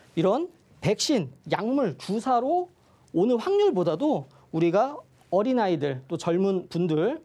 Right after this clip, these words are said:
면역 체계가 약한 분들이 이런 음식물 또는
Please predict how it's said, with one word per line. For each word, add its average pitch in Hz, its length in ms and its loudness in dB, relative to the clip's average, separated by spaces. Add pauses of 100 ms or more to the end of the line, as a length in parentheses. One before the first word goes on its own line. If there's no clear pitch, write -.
(100)
면역 185 320 -2
체계가 185 320 -2
약한 202 320 -4
분들이 185 480 -2 (260)
이런 202 380 0
음식물 247 640 2 (420)
또는 214 460 -2